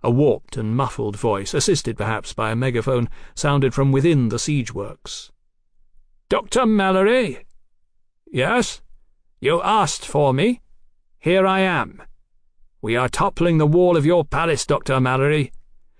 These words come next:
Soon you will be quite exposed. Hard work for a professional gambler, Captain Swing.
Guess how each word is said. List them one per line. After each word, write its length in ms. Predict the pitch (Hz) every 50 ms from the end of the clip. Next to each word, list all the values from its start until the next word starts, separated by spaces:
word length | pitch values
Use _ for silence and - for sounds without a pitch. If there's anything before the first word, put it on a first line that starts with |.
| - - _
Soon 380 | - - - 165 190 202 208 196
you 120 | 196 190
will 120 | 190 190 180
be 120 | 180 175
quite 300 | 151 - - 202 220 196
exposed. 800 | 214 214 - - - 196 208 214 202 185 139 98 - - - - - - - - - - - _ _ - - _ _ - - _ _ _ -
Hard 280 | - 123 156 170 160
work 240 | 131 151 180 196 196
for 120 | - 170 180
a 60 | 160
professional 520 | 151 175 156 165 170 147 - - 170 156
gambler, 420 | 143 143 135 139 147 147 165 160 170
Captain 420 | - 170 175 - - 165 175 156
Swing. 520 | 143 - - 143 151 180 208 226 214 143